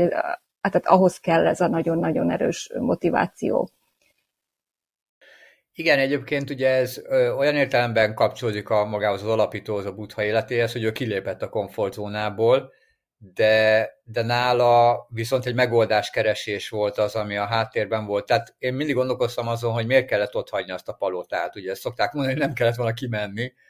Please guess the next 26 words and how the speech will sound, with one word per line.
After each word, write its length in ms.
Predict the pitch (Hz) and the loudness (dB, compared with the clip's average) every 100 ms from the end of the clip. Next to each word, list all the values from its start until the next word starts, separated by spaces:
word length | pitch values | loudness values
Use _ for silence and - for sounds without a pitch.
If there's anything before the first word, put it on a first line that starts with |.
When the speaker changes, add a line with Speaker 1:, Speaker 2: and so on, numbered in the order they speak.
| _ _ _ _ | _ _ _ _
Speaker 2:
de 640 | 98 98 113 113 113 - | -8 2 6 6 4 2
hogy 120 | 120 | -6
mi 140 | 127 151 | -4 -2
volt 280 | 123 139 143 | 2 4 4
a 40 | |
motiváció 840 | 147 175 147 113 104 - - 110 104 | 2 0 0 0 0 -2 -6 -2 0
rá, 180 | 110 | 0
mert 160 | 120 123 | 2 0
ugye 120 | 123 | 0
utána 300 | 127 117 123 | -2 0 2
már 120 | 120 | 0
tudjuk 320 | 117 139 120 117 | -2 -4 -4 -4
a 120 | 101 | -4
kikocsikázó 840 | - 117 123 127 117 117 113 117 | -6 -6 -6 -4 0 0 0 0
jelenetet, 840 | 110 110 110 110 107 - 110 107 - | 2 2 0 -2 -4 0 2 2 -2
hogy, 340 | - 104 101 110 | -4 -4 -4 -6
hogy 180 | 110 | -6
szembesült 580 | 98 127 123 113 110 95 | -2 -2 0 -2 -6 -4
azzal, 240 | 113 113 104 | -2 -2 -4
hogy 80 | |
királyként 800 | - 127 120 101 101 - 104 107 | -6 -2 0 0 -2 -4 -6 -6
ő 80 | 107 | -6
nem 240 | 104 110 107 | -4 -4 -6
fog 200 | 95 90 | -10 -10
mentesülni 800 | 92 92 95 90 - 95 95 92 | -12 -12 -12 -10 -12 -12 -10 -6
a, 220 | 90 90 | -6 -8